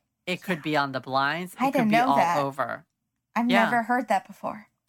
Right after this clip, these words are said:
Speaker 1: I think in the concentration that it was on the blinds, it wasn't heavily concentrated. I think that that's what their point was, is they're making it seem like it was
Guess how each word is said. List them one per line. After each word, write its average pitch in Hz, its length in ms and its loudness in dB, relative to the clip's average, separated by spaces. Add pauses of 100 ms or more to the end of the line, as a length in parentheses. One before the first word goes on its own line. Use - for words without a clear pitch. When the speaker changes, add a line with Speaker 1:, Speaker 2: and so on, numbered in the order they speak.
(120)
Speaker 1:
I 190 60 2
think 208 220 -6
in 180 80 -4
the 180 100 -4
concentration 170 1000 -4
that 208 120 -2
it 208 100 -6
was 214 140 -6
on 214 180 0
the 214 80 -6
blinds, 220 440 -2
it 175 100 -8
wasn't 190 340 0
heavily 175 420 -4
concentrated. 139 920 -6 (180)
I 156 80 0
think 175 180 -6
that 160 160 -6
that's 156 320 0
what 143 140 -12
their 131 100 -2
point 143 360 -8
was, 135 220 -4
is 127 120 -16
they're 139 160 0
making 160 440 -8
it 143 120 -8
seem 165 260 -12
like 143 200 -4
it 127 60 -18
was 135 140 -8